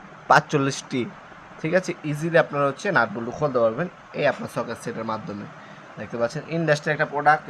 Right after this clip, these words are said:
লেখাও আছে বডিতে, একটা র‍্যাচেট হ্যান্ডেল পাবেন, একটা এক্সটেনশন বার পাবেন, আর দুই সেটে চারটা চারটা করে আটটা সকেট দেওয়া আছে। এই আটটা সকেট বিভিন্ন টাইপের বা বিভিন্ন সাইজের হচ্ছে নাট বল্টু আপনারা ইজিলি খুলতে পারবেন। যাদের গাড়ির ওয়ার্কশপ আছে বা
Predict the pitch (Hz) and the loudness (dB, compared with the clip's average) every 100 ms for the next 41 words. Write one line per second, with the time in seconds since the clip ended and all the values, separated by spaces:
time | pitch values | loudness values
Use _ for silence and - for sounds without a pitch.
0 | 123 123 131 127 131 147 123 123 123 135 | -4 -2 0 0 0 -2 -6 -6 -4 -6
1 | 151 - - - 117 139 127 127 151 143 | -6 -12 -12 -8 -4 0 2 2 0 -2
2 | 135 139 131 131 139 127 - 139 131 - | -2 0 2 2 0 -4 -6 -6 -6 -8
3 | 135 139 127 120 123 123 165 - - - | -6 0 4 4 4 0 -2 -6 -18 -10
4 | - 107 113 120 135 147 131 151 147 - | -2 0 0 -4 -4 -4 -4 2 2 2
5 | - - - 135 151 427 - - - 127 | -10 -8 -6 -4 -4 -4 -10 -16 0 2
6 | - 131 - 120 131 123 127 123 107 87 | 4 0 -2 -2 -2 0 2 2 0 -4
7 | - - - - - - 113 117 - - | -14 -18 -18 -20 -20 -8 4 4 6 2
8 | 135 143 147 151 143 143 139 143 139 127 | 0 -2 -4 -4 -4 -2 -2 0 4 4
9 | 123 143 127 117 117 131 131 139 131 117 | 4 0 2 4 2 -2 -4 -4 -2 -2
10 | 113 131 131 - 143 113 101 117 110 143 | 0 -2 -2 -2 -2 -2 -2 -6 -2 -2
11 | 147 151 131 117 123 131 135 117 107 107 | 0 -4 -4 -6 -6 -6 -4 -2 -4 -6
12 | - - - - 127 127 143 127 135 139 | -12 -18 -18 -4 -2 2 4 6 6 6
13 | 139 131 - 139 135 131 143 127 - - | 2 0 -2 0 0 0 -4 -4 -6 -16
14 | - - - 127 | -20 -20 -2 4